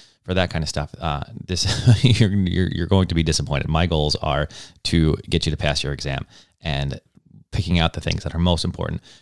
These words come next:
for your exam, not necessarily for your everyday practice, that sort of stuff. And that's what we cover here. And I talk about that in particular because I had a few people email me this past week, uh, in frustration that they've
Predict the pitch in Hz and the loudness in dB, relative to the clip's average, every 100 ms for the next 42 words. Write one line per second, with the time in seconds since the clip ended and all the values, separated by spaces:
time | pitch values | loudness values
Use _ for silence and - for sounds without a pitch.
0 | _ - 113 101 82 82 76 76 - 82 | _ 0 2 4 2 0 0 0 0 -2
1 | 80 82 78 71 71 _ _ _ _ 80 | 0 0 0 -2 -4 _ _ _ _ -4
2 | 65 76 76 - - 71 - - - - | -2 -4 -6 -8 -6 -8 -8 -10 -8 -6
3 | - 67 - - - _ _ _ _ _ | -6 -4 -4 -6 -12 _ _ _ _ _
4 | _ _ _ 113 104 90 85 80 73 73 | _ _ _ 0 0 0 -2 -4 -6 -8
5 | - - - _ - 98 90 92 92 120 | -12 -14 -20 _ -2 2 2 2 2 0
6 | 117 95 90 - 90 76 - 139 95 87 | 0 0 0 2 0 0 -2 2 2 2
7 | - 80 - 82 76 82 80 78 - - | 0 -2 0 -2 -2 -2 0 0 -2 -18
8 | _ _ - 127 123 95 87 - - 101 | _ _ -2 0 2 4 2 -2 0 2
9 | 87 85 85 85 80 - _ _ _ _ | 4 4 4 2 0 -10 _ _ _ _
10 | _ 87 - 90 85 - 85 80 - - | _ 0 0 0 -2 0 0 -2 -4 -18
11 | _ _ _ _ _ _ _ - 80 73 | _ _ _ _ _ _ _ -6 -4 -2
12 | 92 82 82 - 87 92 - 73 71 - | -4 -2 -2 2 2 2 2 0 -2 -2
13 | 73 71 | -4 -4